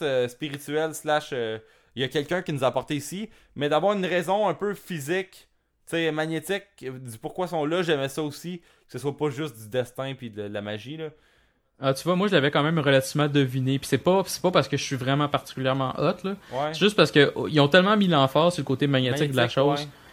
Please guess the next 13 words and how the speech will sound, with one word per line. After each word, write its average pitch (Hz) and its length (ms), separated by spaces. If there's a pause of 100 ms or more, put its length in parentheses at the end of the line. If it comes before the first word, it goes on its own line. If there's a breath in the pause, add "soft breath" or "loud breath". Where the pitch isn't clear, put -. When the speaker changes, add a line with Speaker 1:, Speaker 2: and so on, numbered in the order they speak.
(240 loud breath)
Speaker 2:
Euh, 127 220
tu 156 140
sais, 143 60
John, 143 240
euh, 135 180
Jack 147 280
avec 123 180
sa 113 120
clé 135 400
pis - 120
tout. 165 160 (400 loud breath)
Euh, 117 920 (300)
j'ai, 131 220